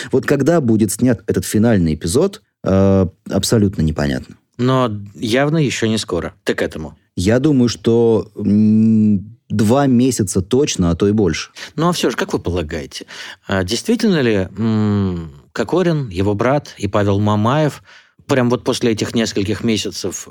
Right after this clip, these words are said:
Speaker 2: э, за решеткой прониклись осознанием того, что по выходу, по выходе на свободу, ведь когда-то же он случится, надо будет жить по-другому?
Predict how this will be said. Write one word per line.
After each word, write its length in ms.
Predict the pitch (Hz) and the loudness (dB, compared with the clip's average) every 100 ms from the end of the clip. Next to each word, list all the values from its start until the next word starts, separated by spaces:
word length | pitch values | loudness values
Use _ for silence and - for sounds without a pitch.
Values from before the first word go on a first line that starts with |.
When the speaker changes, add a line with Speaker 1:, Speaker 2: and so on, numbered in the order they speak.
| 98 | -4
Speaker 2:
э, 80 | 98 | -2
за 500 | 98 107 101 95 95 | 0 0 2 2 2
решеткой 720 | 104 - 196 196 147 117 95 _ _ | 0 0 -2 -2 -2 0 -2 _ _
прониклись 560 | - 202 165 123 107 - | -2 0 0 0 -2 -2
осознанием 920 | 113 123 120 131 120 113 104 87 120 - | -2 -2 0 0 0 0 -2 -6 -14 -4
того, 260 | 139 160 | 0 0
что 720 | 220 - 147 127 117 104 98 82 - - | 0 -2 0 2 2 2 0 -4 -16 -4
по 100 | 127 | 0
выходу, 680 | 131 120 123 104 110 101 98 | 0 0 -2 0 2 2 2
по 80 | 123 | 0
выходе 340 | 117 113 104 | 0 0 0
на 100 | 107 | 0
свободу, 560 | 101 117 117 208 160 85 - | 0 -2 0 2 0 -2 -6
ведь 140 | 117 | -10
когда-то 340 | - 82 85 80 | -6 -4 -4 -6
же 120 | 78 | -14
он 80 | 78 | -14
случится, 540 | - - 165 165 - _ _ | -12 -6 -4 -4 -10 _ _
надо 320 | 92 120 196 | -6 -2 0
будет 220 | 139 98 85 | 0 -2 -2
жить 200 | 113 123 | -2 -4
по-другому? 480 | 90 82 - - | -10 -12 -14 -20